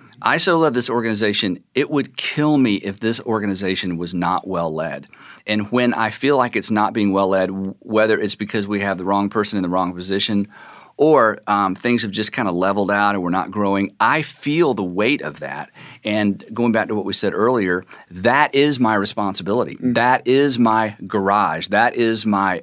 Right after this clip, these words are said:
Speaker 1: oasis of excellence. That is my domain, to
Speaker 2: Mm.
Speaker 1: use <laughs> all of your terms.
Speaker 2: Mm-hmm.
Speaker 1: And so,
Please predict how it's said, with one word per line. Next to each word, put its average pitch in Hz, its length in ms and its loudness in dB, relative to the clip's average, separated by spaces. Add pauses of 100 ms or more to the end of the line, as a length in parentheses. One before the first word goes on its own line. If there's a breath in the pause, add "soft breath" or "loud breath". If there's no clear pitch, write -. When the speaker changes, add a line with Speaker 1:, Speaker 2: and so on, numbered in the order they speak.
Speaker 1:
oasis 104 540 2
of 92 120 -4
excellence. 90 500 -2
That 104 200 0
is 101 240 0
my 92 220 0
domain, 87 540 -2
to 92 60 -4
Speaker 2:
Mm. 90 40 -2
Speaker 1:
use 87 280 -2
<laughs> - 60 -6
all 127 160 0
of 95 80 -8
your 95 140 -2
terms. - 380 -2
Speaker 2:
Mm-hmm. 120 100 -6 (540 loud breath)
Speaker 1:
And 120 180 0
so, 113 420 2